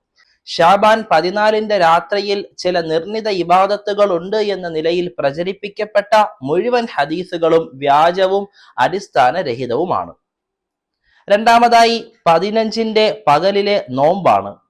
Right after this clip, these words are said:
ഇമാം ഇബ്നു ഹജർ അൽ ഹൈതമി റഹ്മത്തുള്ളാഹി അലൈഹി എഴുതുന്നു, ഇമാം ഇബ്നു മാജ ഉദ്ധരിക്കുന്ന ഹദീസിന്റെ അടിസ്ഥാനത്തിലാണ് പതിനഞ്ചിന് നോമ്പ് സുന്നത്താണെന്ന് വിശ്വസിക്കുകയും മനസ്സിലാക്കുകയും ചെയ്യുന്നതെങ്കിൽ ആ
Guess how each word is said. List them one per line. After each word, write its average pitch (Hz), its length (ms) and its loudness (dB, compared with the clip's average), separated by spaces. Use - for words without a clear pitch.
ഇമാം 208 280 2
ഇബ്നു 208 220 -4
ഹജർ 214 240 -2
അൽ 190 80 -4
ഹൈതമി 214 420 0
റഹ്മത്തുള്ളാഹി 190 680 -2
അലൈഹി 180 360 0
എഴുതുന്നു, 143 420 -6
ഇമാം 208 360 2
ഇബ്നു 214 240 -2
മാജ 226 220 4
ഉദ്ധരിക്കുന്ന 208 580 -4
ഹദീസിന്റെ 196 600 -4
അടിസ്ഥാനത്തിലാണ് 180 1040 2
പതിനഞ്ചിന് 190 560 -2
നോമ്പ് 202 320 -2
സുന്നത്താണെന്ന് 185 840 -2
വിശ്വസിക്കുകയും 196 840 -10
മനസ്സിലാക്കുകയും 175 840 -2
ചെയ്യുന്നതെങ്കിൽ 123 720 -4
ആ - 20 6